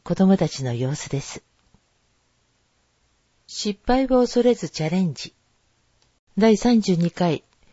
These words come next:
ジェイエスビーエー全日本スノーボード選手権大会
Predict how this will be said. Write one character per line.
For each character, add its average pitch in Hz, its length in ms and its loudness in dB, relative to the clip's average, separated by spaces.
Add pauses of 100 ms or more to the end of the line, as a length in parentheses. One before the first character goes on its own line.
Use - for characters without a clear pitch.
(160)
ジ 170 160 4
ェ - 40 10
イ 247 120 4
エ 240 40 0
ス 240 180 -2
ビ 226 240 0
ー 196 100 6
エ - 40 2
ー - 20 -2
全 202 260 4
日 220 100 4
本 208 220 6
ス 202 180 0
ノ 208 140 6
ー - 20 2
ボ 208 140 8
ー 202 40 4
ド 202 100 0
選 196 220 4
手 - 120 0
権 190 220 2
大 180 200 -2
会 127 260 -10